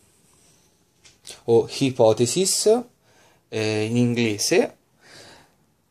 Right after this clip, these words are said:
tant'è che molti insegnanti delle scuole superiori, anziché far scrivere ai propri studenti I P,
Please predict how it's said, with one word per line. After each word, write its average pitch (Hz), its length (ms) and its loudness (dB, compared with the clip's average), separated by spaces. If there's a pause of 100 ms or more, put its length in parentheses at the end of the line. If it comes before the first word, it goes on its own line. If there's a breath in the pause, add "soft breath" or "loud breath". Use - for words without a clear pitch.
(160)
tant'è 120 380 2
che 117 300 2
molti 123 300 0
insegnanti 123 840 0
delle 104 280 -10
scuole 117 280 -2
superiori, 113 800 4 (1160 soft breath)
anziché 135 680 2 (420)
far - 420 -6
scrivere 117 720 0
ai 110 160 -10
propri 113 240 -4
studenti 113 840 -2
I 143 80 -4
P, 165 420 -2